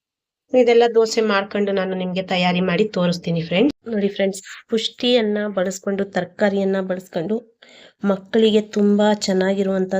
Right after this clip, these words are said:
ದೋಸೆ, ಹೆಲ್ದಿ ದೋಸೆ ನಾನು ತಯಾರಿ ಮಾಡಿದ್ದೇನೆ. So, ಈ ವಿಡಿಯೋ ಬಗ್ಗೆ ನಿಮ್ಗೆ ಏನ್ ಅನ್ನಿಸ್ತು ಅಂತ ಹೇಳಿ ಕಾಮೆಂಟ್ಸ್ ಅಲ್ಲಿ. ನಾನ್ ದೋಸೆ ಯಾವ ರೀತಿಯಲ್ಲಿ ತಯಾರಿಸಿದ್ದೀನಿ ಅಂತ ನೋಡಿದ್ರಿ ಅಲ್ವಾ? ಈಗ ಮಕ್ಕಳಿಗೂ ಅಷ್ಟೇ, ಅಷ್ಟೇ ಚೆನ್ನಾಗಿ ನೀವು ಊಟ ಮಾಡಿಸ್ಕೋಬೋದು. ಯಾಕ್ ಮಹೇಶ್?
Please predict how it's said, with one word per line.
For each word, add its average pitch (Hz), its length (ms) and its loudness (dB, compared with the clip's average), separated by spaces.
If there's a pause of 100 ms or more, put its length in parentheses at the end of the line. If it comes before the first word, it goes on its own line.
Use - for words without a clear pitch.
ದೋಸೆ, 180 340 -4 (840)
ಹೆಲ್ದಿ 202 500 2
ದೋಸೆ 190 300 0
ನಾನು 180 260 0
ತಯಾರಿ 170 420 -2
ಮಾಡಿದ್ದೇನೆ. 175 880 -4 (460)
So, 202 80 -2
ಈ 185 80 0
ವಿಡಿಯೋ 190 440 2
ಬಗ್ಗೆ 180 240 0
ನಿಮ್ಗೆ 175 300 0
ಏನ್ 226 220 2
ಅನ್ನಿಸ್ತು 196 440 0
ಅಂತ 185 200 -4
ಹೇಳಿ 175 360 -6
ಕಾಮೆಂಟ್ಸ್ 170 580 -8
ಅಲ್ಲಿ. 180 220 -20 (380)
ನಾನ್ 220 180 -4
ದೋಸೆ 220 280 -4
ಯಾವ 214 300 -2
ರೀತಿಯಲ್ಲಿ 226 600 -4
ತಯಾರಿಸಿದ್ದೀನಿ 196 800 -4
ಅಂತ 190 220 -8
ನೋಡಿದ್ರಿ 180 440 -8
ಅಲ್ವಾ? 170 200 -8 (400)
ಈಗ 220 100 -8
ಮಕ್ಕಳಿಗೂ 196 460 -6
ಅಷ್ಟೇ, 180 260 -8
ಅಷ್ಟೇ 202 340 -12
ಚೆನ್ನಾಗಿ 185 400 -10
ನೀವು 175 260 -10
ಊಟ 180 240 -12
ಮಾಡಿಸ್ಕೋಬೋದು. 170 720 -6 (340)
ಯಾಕ್ 214 140 -10
ಮಹೇಶ್? 233 220 -10